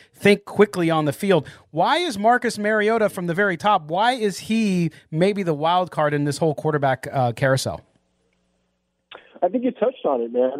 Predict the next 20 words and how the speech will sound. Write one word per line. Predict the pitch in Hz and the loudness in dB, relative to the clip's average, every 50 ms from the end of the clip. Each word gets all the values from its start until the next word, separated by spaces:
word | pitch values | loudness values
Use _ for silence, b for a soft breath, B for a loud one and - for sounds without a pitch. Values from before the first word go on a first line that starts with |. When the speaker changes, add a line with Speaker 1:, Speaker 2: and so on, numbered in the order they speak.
| 143 - | -2 -2
Speaker 2:
Um, | 160 302 302 294 285 139 135 131 123 117 - | 0 0 2 0 0 -2 -4 -6 -10 -8 -6
the | 147 | -6
Raiders | 135 127 156 165 185 190 180 165 151 - 156 - - | -4 0 0 0 0 0 -2 -2 -4 -10 -10 -2 2
obviously | 143 160 165 165 160 - 180 160 | 2 2 2 0 -2 -2 -2 0
would | 139 143 135 - | 0 -2 -2 -4
love | - 226 269 285 302 294 277 | -2 0 2 2 2 0 -2
to | - - | -6 -4
get | - - 139 135 - - - - | 0 0 -2 -2 -2 -6 -6 0
his | - 143 147 - - | 2 2 2 0 0
contract | - 165 151 143 - - - 139 139 135 - | -2 0 0 0 -2 -2 -2 -2 -2 -2 -2
off | - 131 135 135 - _ | 0 0 0 0 -2 _
the | 131 110 | -18 -6
books. | - 139 147 - - - - - _ _ _ - | 0 0 2 2 0 -4 -14 -20 _ _ _ -8
And | 147 143 139 139 139 135 131 127 131 | -4 -2 0 0 2 0 0 -2 -4
I | 135 127 | -6 -6
think | - - 190 165 151 - | -2 0 0 0 2 2
that | - 139 127 113 - | 0 0 0 -2 -6
one | 123 117 113 131 143 156 160 165 165 160 156 143 | -10 -8 -4 -2 0 0 0 0 -2 -6 -6 -4
game | - 156 156 156 151 143 - | -2 -2 0 -2 -2 -4 -4
performance | 147 139 - - 208 247 214 139 123 127 - | -6 -4 -2 0 0 2 2 0 -2 -4 -6